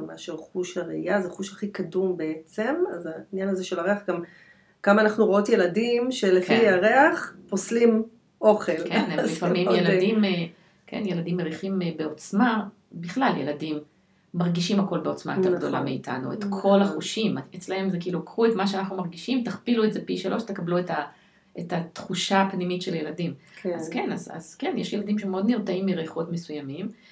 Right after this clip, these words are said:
Speaker 2: אה,
Speaker 1: אז,
Speaker 2: מצד
Speaker 1: אה,
Speaker 2: שני, זה גם עניין של הסתגלות. זאת
Speaker 1: נכון,
Speaker 2: אומרת,
Speaker 1: של להרגיל.
Speaker 2: כן, זאת אומרת, ברגע
Speaker 1: להרגיל.
Speaker 2: שאנחנו מתרגלים, אנחנו שמים לב לריחות, אנחנו לאט לאט מתרגלים אליהם, אז יותר קל לנו אחר כך, אה,
Speaker 1: כן,
Speaker 2: לאהוב אותם.
Speaker 1: זה עם הילדים עם ה-, באמת הרגישות החושית, החשיפה הזאת,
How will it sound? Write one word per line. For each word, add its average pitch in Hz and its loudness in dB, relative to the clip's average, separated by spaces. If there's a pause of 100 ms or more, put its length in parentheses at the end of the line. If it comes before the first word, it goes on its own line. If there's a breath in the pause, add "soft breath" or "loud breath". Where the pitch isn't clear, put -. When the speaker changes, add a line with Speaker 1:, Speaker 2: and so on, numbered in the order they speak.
(240 loud breath)
Speaker 2:
אה, - -4
Speaker 1:
אז, 165 -4
Speaker 2:
מצד 196 -2
Speaker 1:
אה, 190 0
Speaker 2:
שני, 208 2
זה - -4
גם 175 -2
עניין 180 -4
של 247 -6
הסתגלות. - -8 (520 soft breath)
זאת 190 2
Speaker 1:
נכון, 175 2
Speaker 2:
אומרת, 175 -2 (280)
Speaker 1:
של 196 2
להרגיל. 180 2 (220)
Speaker 2:
כן, - -8
זאת - -16
אומרת, 180 -6
ברגע 175 -4
Speaker 1:
להרגיל. - -2
Speaker 2:
שאנחנו 220 -2
מתרגלים, 196 -2
אנחנו - -10
שמים 185 0
לב 180 0
לריחות, 135 -8
אנחנו - -16
לאט - -10
לאט 196 -4
מתרגלים 196 -4
אליהם, 220 -4 (580 soft breath)
אז 196 -2
יותר 208 2
קל 190 -2
לנו 202 2
אחר 185 -6
כך, 202 -8
אה, 196 -4
Speaker 1:
כן, 185 -4
Speaker 2:
לאהוב 208 2
אותם. 277 -6
Speaker 1:
זה 202 0
עם 233 2
הילדים 185 2
עם 208 2
ה-, 165 -4
באמת 170 -8
הרגישות 180 -6
החושית, 214 -6
החשיפה 165 -4
הזאת, 170 -4